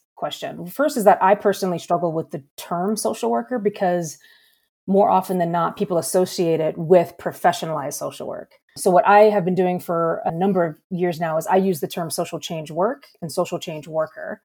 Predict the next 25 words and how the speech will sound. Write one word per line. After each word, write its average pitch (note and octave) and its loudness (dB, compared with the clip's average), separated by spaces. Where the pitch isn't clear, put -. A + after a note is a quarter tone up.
just C4+ 0
to C#4 -2
kind A#3+ 2
of E3+ -2
nod F3 2
and F#3+ -4
include G3 2
all G3+ 4
the A#3 4
labor E3 -2
and F3 0
laborers E3+ 0
tied D#3+ 0
to E3 -6
changing D#3 -8
our D3 -2
worlds, D#3 -6
right? D#3+ 2
So G3 -4
that, F#3+ 0
that G3 6
includes G3 2
Black - -4
Panther A3+ 0
Party, F3 -2